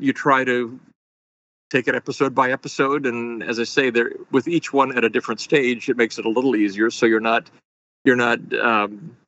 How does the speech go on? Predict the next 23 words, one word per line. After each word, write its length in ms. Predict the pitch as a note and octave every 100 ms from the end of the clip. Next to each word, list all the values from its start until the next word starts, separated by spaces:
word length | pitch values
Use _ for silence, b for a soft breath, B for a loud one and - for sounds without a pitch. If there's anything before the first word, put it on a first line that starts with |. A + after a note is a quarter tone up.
| _ _ _ _
working 300 | C3+ C3 C#3+
on 240 | A#2 A#2 A2
scripts 720 | - - C3 - - - - -
every 320 | C#3 A2+ A#2+
hour 320 | A#2 A#2 A2+ A2+
of 100 | A2+
every 240 | G#2+ A2
day. 320 | A2+ C#3 A2+
It's, 380 | A#2+ A2+ - -
you're, 180 | D3 B2
you're 180 | B2 A2
doing, 640 | B2 A#2 A2 A2 A2+ B2+
you 60 | A2
know, 60 |
concepts 720 | G#2 C#3+ B2+ A#2+ B2+ A#2 - A#2+
and 120 | G2+
scripts 440 | - C#3 - -
and 120 | A2
polishes 580 | - B2 B2 - A#2+ F#2+
and 200 | G#2 G#2+
art 400 | A#2+ A#2 A#2+ -
and 380 | A2 F#2+ F#2+ G2 - D#2
voice. 360 | A#2+ A#2+ A2+